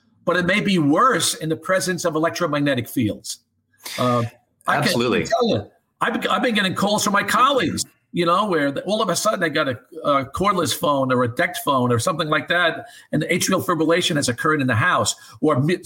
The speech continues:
Speaker 1: or meters are put outside the house. You know those, those meters?
Speaker 2: Yep.
Speaker 1: That, um, and, and
Speaker 2: Yep.
Speaker 1: it's driving the E M F in, and they got atrial fibrillation. Um, so anyway, I think there's a connection between the two, and I hope our listeners that if they do do more than three <laughs> drinks a day,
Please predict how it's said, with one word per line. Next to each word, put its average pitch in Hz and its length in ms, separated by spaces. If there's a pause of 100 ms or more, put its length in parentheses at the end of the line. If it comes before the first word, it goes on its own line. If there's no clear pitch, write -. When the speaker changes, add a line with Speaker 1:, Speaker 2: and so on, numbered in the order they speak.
(160)
Speaker 1:
or 139 280
meters 180 440
are - 60
put 165 180
outside 127 440
the 113 80
house. 101 320
You 147 80
know 175 100
those, 143 360
those 127 220
meters? 180 640
Speaker 2:
Yep. - 360
Speaker 1:
That, - 260
um, 135 420
and, 143 220
and 143 260
Speaker 2:
Yep. 104 120
Speaker 1:
it's 120 140 (100)
driving 175 300
the 160 140
E 170 120
M 165 160
F 160 180
in, 208 300 (360)
and 156 140
they 151 80
got 143 220
atrial 127 360
fibrillation. 117 800
Um, 127 480
so 156 440 (320)
anyway, 170 480
I 214 160
think 226 280
there's 180 240
a 143 120
connection 160 520
between 131 360
the 123 80
two, 143 380
and 127 120
I 135 80
hope 185 240
our 160 160
listeners 147 600
that 131 140
if 120 80
they 139 140
do 190 340
do 170 120
more 151 200
than 135 140
three 156 220
<laughs> - 120
drinks 156 280
a 131 80
day, 143 400